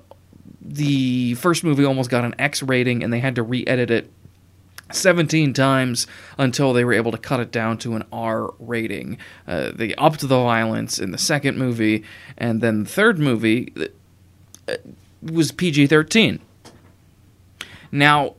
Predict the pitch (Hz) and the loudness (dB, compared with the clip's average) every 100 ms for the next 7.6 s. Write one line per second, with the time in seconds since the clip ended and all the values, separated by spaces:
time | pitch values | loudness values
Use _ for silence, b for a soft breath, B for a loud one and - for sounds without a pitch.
0 | - - 202 202 190 165 151 151 139 135 | -18 -8 -4 0 2 2 2 2 0 0
1 | 135 127 117 - - - - - - 127 | -2 -2 -4 -8 -12 -12 -12 -12 -6 -2
2 | 143 135 131 123 123 - - - B B | 0 0 -2 -4 -6 -8 -10 -10 B B
3 | B B - - - - 113 135 135 143 | B B -16 -16 -14 -8 -4 0 2 4
4 | 160 170 160 151 120 - 110 - - - | 4 4 2 0 0 -4 -12 -10 -10 -10
5 | - 135 139 139 123 123 117 113 123 104 | -2 -2 0 2 4 2 -2 -4 -4 -4
6 | - 95 - 71 71 - - - 143 139 | -4 -6 -6 -12 -12 -10 -10 -2 -2 -2
7 | 135 117 135 123 107 110 | -4 -4 -4 -2 -2 -4